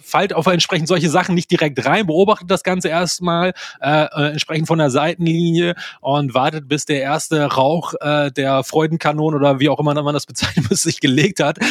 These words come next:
äh, und wie das Unternehmen dann tatsächlich operativ dann erstmal über ein paar Monate mindestens wirtschaftet, äh, und entsprechend wie auch die Aktionäre das Ganze ausnehmen. Und dann könnt ihr immer noch einsteigen und auch bei Tesla und bei allen anderen, ähm, tollen Tech-Unternehmen, die es heute so gibt,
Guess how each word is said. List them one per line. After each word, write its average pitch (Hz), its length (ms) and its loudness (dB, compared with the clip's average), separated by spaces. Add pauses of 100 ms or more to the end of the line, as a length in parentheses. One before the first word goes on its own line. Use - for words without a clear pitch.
(200)
äh, 143 180 2
und 131 220 -2
wie 156 60 -4
das 151 180 -2
Unternehmen 147 440 -2
dann 135 100 0
tatsächlich 139 440 -4
operativ 143 460 -4
dann 143 120 -6
erstmal 143 260 -2
über 135 180 0
ein 139 100 -2
paar 139 400 0
Monate 143 500 0
mindestens 143 720 0 (280)
wirtschaftet, 151 920 0
äh, 135 260 0
und 139 140 -6
entsprechend 139 400 -6
wie 131 80 0
auch 127 80 -2
die 139 100 -6
Aktionäre 131 420 -4
das 123 140 -4
Ganze 131 300 -2
ausnehmen. 135 380 -2 (180)
Und 120 100 -8
dann 120 80 -2
könnt 131 160 0
ihr 139 80 2
immer 147 140 2
noch 123 140 0
einsteigen 127 540 -4
und 120 180 -6
auch - 120 -2
bei 127 120 0
Tesla 139 520 0
und 123 200 -8
bei 117 120 0 (120)
allen 139 260 0
anderen, 127 460 -4 (320)
ähm, 127 520 -4 (120)
tollen 139 300 0
Tech-Unternehmen, 135 600 -2
die 127 80 -2
es 120 120 -6
heute 131 220 0
so 117 120 -2
gibt, 117 440 -8